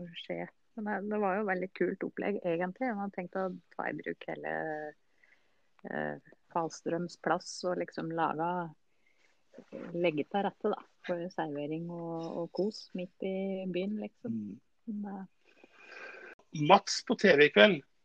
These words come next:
Speaker 2: The Voice. Det gleder jeg meg faktisk til. Jeg har,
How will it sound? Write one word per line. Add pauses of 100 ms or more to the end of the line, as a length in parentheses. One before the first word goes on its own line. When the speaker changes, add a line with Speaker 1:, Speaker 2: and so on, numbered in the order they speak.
(380)
Speaker 2:
The
Voice. (640)
Det (160)
gleder
jeg
meg
faktisk
til.
Jeg
har,